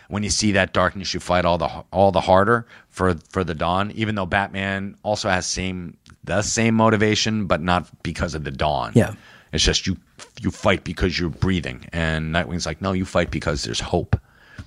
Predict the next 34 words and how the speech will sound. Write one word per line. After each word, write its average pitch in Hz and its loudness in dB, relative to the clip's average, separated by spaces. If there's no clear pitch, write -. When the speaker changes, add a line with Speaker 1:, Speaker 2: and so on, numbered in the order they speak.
Speaker 1:
And 92 2
that 92 2
was 92 0
always 87 0
a 76 -8
Superman 80 0
thing. 67 -6
And 107 -4
for 107 -2
me, 117 -2
you 110 0
know, 104 0
these 110 -2
guys 98 2
have 80 -6
never 92 0
met 95 2
each 98 0
other, 98 4
and 85 0
they, 82 2
but 87 2
they 90 4
knew 92 2
of 87 -2
each 90 -2
other's 80 -4
doppelgangers, 85 -2
Speaker 2:
Right. 110 6
Speaker 1:
and 87 -6
they 82 -6
were 80 -6
close 85 -4
friends. 87 -4